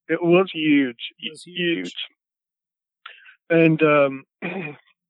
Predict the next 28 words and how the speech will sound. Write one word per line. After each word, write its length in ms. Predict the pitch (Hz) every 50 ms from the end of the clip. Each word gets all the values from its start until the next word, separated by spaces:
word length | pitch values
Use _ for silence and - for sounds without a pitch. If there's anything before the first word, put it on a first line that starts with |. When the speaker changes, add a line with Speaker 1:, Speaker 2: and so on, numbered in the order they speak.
| _ _ _ _ _ _ _ _ _ _ _ _ _ _ -
Speaker 1:
uh, 220 | 170 165 160 151 - _ - -
for 80 | 202
the 80 | 175 170
record, 560 | 190 220 233 - - 185 190 196 - 175 160 - - 156 165 165
that 260 | 202 208 208 - 165
was, 580 | 160 156 156 156 151 151 151 151 160 165 170 - - - - _ _ _ _ _
it, 160 | 170 165 - -
it 320 | - - 156 151 151 143 147
was 140 | 151 143 -
not 280 | 160 160 160 160 - 139 -
the 80 | 135 -
president. 580 | - 143 131 131 127 - - 120 110 107 - _ _ _ _ _ _ _ _ -
Speaker 2:
N-, 120 | 170 - - _
no. 400 | 202 190 175 170 160 151 147 135 127 120 - - _ _ _ _ _ _ _ _ _ _ _ _ _ _ - - _ - 214 - - -
Speaker 1:
I 200 | 135 135 151 151 -
know 560 | 175 175 175 175 180 180 190 190 185 185 175 160 _
Speaker 2:
<laughs> 80 | _ -
No. 680 | 320 233 185 185 - - - 269 254 208 196 190 185 170
Speaker 1:
people 360 | 165 151 156 170 - 160 - - - _ _ -
are 140 | 175 160 147
gonna 360 | 143 - 165 160 156 156 151 - 139
ask 460 | 143 147 151 151 151 156 160 160 - - - -
and, 300 | - 127 123 120 117 -
and 260 | - 120 117 120 117 - - -
say 480 | 147 143 139 139 139 139 139 135 135 -
it 100 | 127 117
was 100 | - 127 _ -
not. 360 | 139 143 143 143 143 139